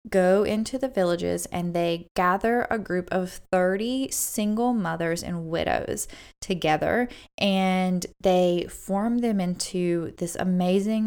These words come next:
little community. And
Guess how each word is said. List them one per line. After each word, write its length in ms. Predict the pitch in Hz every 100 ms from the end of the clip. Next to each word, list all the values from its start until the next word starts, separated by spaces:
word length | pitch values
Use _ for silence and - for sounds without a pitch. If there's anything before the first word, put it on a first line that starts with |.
| -
little 340 | 175 175 170
community. 680 | 170 - 160 156 151 151 160 - - - _ -
And 540 | 185 180 175 170 170